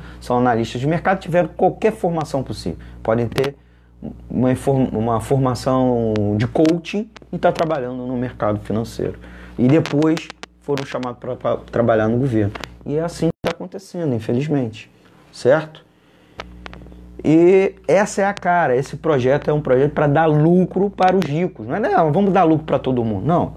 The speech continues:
lucro para os ricos. E a política de preços tá calcada nisso. É por isso que a gente já falou, a única forma do país retomar o crescimento econômico, porque, por exemplo, se o preço do combustível estivesse barato, nós teríamos mais negócio, poderia baixar vários preços de vários produtos,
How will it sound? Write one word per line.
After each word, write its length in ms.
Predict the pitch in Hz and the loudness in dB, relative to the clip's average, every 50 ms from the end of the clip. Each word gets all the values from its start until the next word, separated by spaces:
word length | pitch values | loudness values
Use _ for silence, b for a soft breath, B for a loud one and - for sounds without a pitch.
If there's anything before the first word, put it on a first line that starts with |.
| 131 | -2
lucro 300 | 135 151 175 165 - - - | 0 0 0 -2 -4 -8 -6
para 180 | - 151 156 | -4 -4 -2
os 80 | 185 170 | -2 -2
ricos. 320 | 143 117 101 - - - B B B B B B B B - - - | -2 -2 -2 -4 -6 -12 B B B B B B B B -18 0 2
E 100 | 311 302 | 4 4
a 60 | - | 4
política 560 | 285 - 262 220 165 156 156 156 - - - - - - - - - - | 4 2 0 2 2 0 -2 -4 -8 -14 -16 -20 -20 -20 -20 -20 -20 -8
de 120 | - 104 101 | -6 -6 -4
preços 580 | - - 123 151 151 131 - - 101 - - B B B B - | 0 2 4 4 4 2 0 -6 -14 -16 -18 B B B B -8
tá 100 | - 143 | -6 -6
calcada 600 | 143 - 160 151 143 - - 143 139 139 156 151 | -2 0 0 0 0 0 -2 -4 -2 0 0 0
nisso. 280 | 127 110 107 104 - 127 | 0 0 -2 -2 -2 -4
É 40 | |
por 140 | - - 139 | 0 2 2
isso 120 | 151 170 - | 2 2 2
que 80 | 196 | 2
a 40 | 180 | 4
gente 260 | 151 151 151 143 139 | 4 2 2 2 2
já 100 | 131 143 | 2 2
falou, 480 | 143 - - 135 123 110 110 101 98 B B B B B | 2 2 0 2 2 2 2 0 0 B B B B B
a 120 | - 113 | 0 2
única 420 | 123 143 165 180 185 180 - 180 156 | 4 4 6 4 4 4 2 0 -2
forma 380 | - - - 110 104 104 104 | -2 0 0 0 0 0 0
do 120 | 110 120 120 | -2 -4 -2
país 300 | - - 113 131 156 156 | 0 2 2 4 4 4
retomar 420 | 147 147 147 139 120 110 101 101 | 2 2 2 2 0 2 2 0
o 40 | 98 | 0
crescimento 520 | - 101 98 95 - - 95 87 87 - | 0 -2 -2 -2 -2 -4 -4 -4 -4 -6
econômico, 540 | - - 90 92 95 113 117 104 90 95 B B B B B B | -8 -6 -4 -2 0 0 0 0 -2 -4 B B B B B B
porque, 160 | B - 185 | B -6 -4
por 160 | - - 185 | 0 2 2
exemplo, 280 | 170 135 110 95 73 - - - - - - - - - - - - | 4 4 2 0 -4 -8 -12 -16 -18 -18 -20 -20 -20 -20 -20 -20 -8
se 100 | - 131 | -6 -4
o 40 | |
preço 240 | 120 - 175 185 185 | 0 0 0 0 0
do 80 | 170 151 | -2 0
combustível 400 | 151 143 135 120 - - 95 87 | 0 0 0 0 -2 -2 -4 -4
estivesse 340 | - - 92 92 90 - - | -2 -2 0 0 0 -2 -2
barato, 540 | 85 80 87 117 131 127 117 - - - - B B B B B B B B B B B B - - - | -4 -2 0 0 0 0 -2 -4 -8 -16 -20 B B B B B B B B B B B B -20 -8 -2
nós 180 | - 165 170 170 | 0 0 0 2
teríamos 420 | - 175 156 156 160 170 175 - | 2 4 4 4 4 2 0 -2
mais 300 | - - 139 139 143 151 | -2 0 2 2 2 2
negócio, 500 | 147 151 131 120 123 127 143 151 - - - | 2 2 2 2 4 4 2 2 -2 -8 -6
poderia 300 | - 127 120 120 117 127 | -4 0 0 2 2 2
baixar 320 | 117 110 120 117 - 123 123 | 2 0 -2 -2 -2 -4 -2
vários 440 | 120 107 127 143 156 143 131 - | 0 2 2 2 2 0 -2 -6
preços 380 | - - 107 104 107 110 110 - | -8 -6 -4 -4 -4 -4 -6 -10
de 120 | - 95 | -10 -6
vários 300 | 92 95 113 123 123 117 | -2 0 0 0 0 -2
produtos, 540 | - - 101 90 82 90 92 95 98 - - | -6 -8 -8 -8 -6 -4 -4 -4 -4 -6 -10